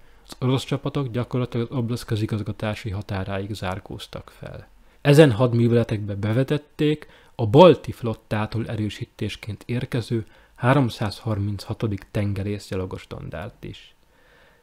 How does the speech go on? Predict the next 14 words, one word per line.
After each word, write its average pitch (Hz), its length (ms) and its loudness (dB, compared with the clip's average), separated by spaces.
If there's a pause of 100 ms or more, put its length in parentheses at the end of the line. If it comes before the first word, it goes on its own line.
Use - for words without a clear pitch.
(1080)
A - 80 -20
Herszoni 143 520 2
oblast 120 400 0
közigazgatási 117 800 -4
határainak 113 560 -4
elérésére 110 640 -4
tett - 160 -16
erőfeszítés 110 1000 -6 (400)
együtt 180 360 2
azzal 143 240 2
az 120 120 2
érdekes 127 500 0
ténnyel, 135 580 -2
hogy 110 260 -8